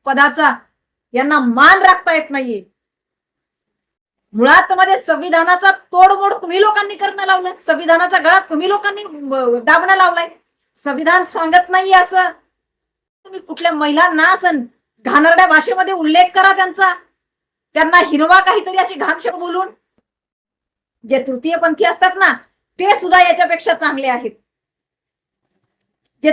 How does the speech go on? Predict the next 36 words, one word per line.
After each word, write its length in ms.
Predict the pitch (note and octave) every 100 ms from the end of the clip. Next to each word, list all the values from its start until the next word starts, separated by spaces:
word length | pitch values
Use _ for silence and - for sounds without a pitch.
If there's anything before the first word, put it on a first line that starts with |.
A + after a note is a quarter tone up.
| D#4
तृतीयपंथी 600 | E4 F4+ G#4 G#4 G4 F4+
असतात 300 | F4+ F4+ F4+ F4+
ना, 180 | E4
ते 340 | F4+ _ F4 F#4+
सुद्धा 280 | D#4+ C4 E4
ह्याच्यापेक्षा 760 | E4 B3 E4+ E4 D#4+ E4+ F4+ F4+ _ _ -
कितीतरी 540 | F4+ F#4 G#4 G4 G4+
पटीने 540 | G4 - F4+ G#4+ G#4 F#4+
सन्माननीय 800 | - E4 D#4+ E4 E4 D#4 C#4+
आहेत. 240 | C4+ B3 A#3+ - _ _ _ _ _ _ _ -
हा 100 | D4
इतका 360 | C4 B3 A#3+ D4+
नीच 340 | A#3+ D4 -
प्रवृत्तीचा 600 | B3 C4 B3+ A#3+ A#3+ A#3+
माणूस 320 | A3 G#3 G3
आहे. 100 | G3 F#3 _ _ _ _ _ _ _ _ _ _ _ _ _ _ -
हा 100 | B3
महिलांना 540 | A3+ A3+ A#3+ B3+ C4+
हिनवतो. 420 | C#4 C4 C4+ C#4+
मागच्या 300 | C#4 C4 D4
वेळेसही 320 | D4 D4 D#4+ D#4+
याच्या 200 | D#4 D#4+
काही 160 | E4
क्लिप 300 | - D#4+ E4
ऐकल्या 320 | D#4+ D#4 E4+
असतील 240 | F4+ D4+ B3
तुम्ही, 200 | B3 A#3+ - _ _ -
किती 180 | C4
गलिच्छ 380 | C4 C4+ D4+ -
भाषेत 300 | E4 G4 F4
एका 180 | E4 E4
महिलेला 380 | D#4 C#4+ D#4 D#4+
हा 120 | F4+
शिव्या 260 | F4+ D#4+ E4
घालत 220 | D#4 E4 D#4
होता. 240 | A#3+ G3+